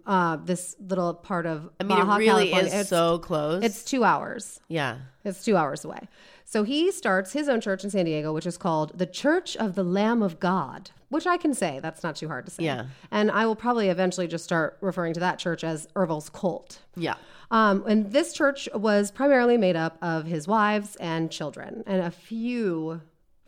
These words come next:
Speaker 1: firstborners that went with him.
Speaker 2: Yeah, defected.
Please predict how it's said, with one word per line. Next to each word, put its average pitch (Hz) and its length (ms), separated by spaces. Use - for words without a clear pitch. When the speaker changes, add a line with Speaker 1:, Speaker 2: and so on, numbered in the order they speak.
Speaker 1:
firstborners 160 760
that 147 260
went 165 180
with 143 200
him. - 160
Speaker 2:
Yeah, 143 140
defected. 131 640